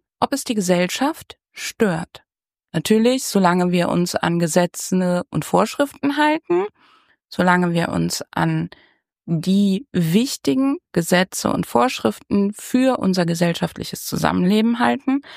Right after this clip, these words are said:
Aber wir Menschen machen ganz häufig die Annahme, was das Gegenüber von uns erwartet. Und es gibt so viele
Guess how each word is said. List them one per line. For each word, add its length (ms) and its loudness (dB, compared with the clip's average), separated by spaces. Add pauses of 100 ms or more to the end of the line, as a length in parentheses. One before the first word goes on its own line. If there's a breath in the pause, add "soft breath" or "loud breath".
(260 loud breath)
Aber 400 2
wir 520 0 (180)
Menschen 560 0
machen 260 -2
ganz 280 2
häufig 280 0
die 200 -6 (100)
Annahme, 600 2
was 180 -2
das 180 -8
Gegenüber 420 0
von 200 -2
uns 160 -2
erwartet. 600 -2
Und 220 0
es 140 -6
gibt 180 -2
so 180 2
viele 360 2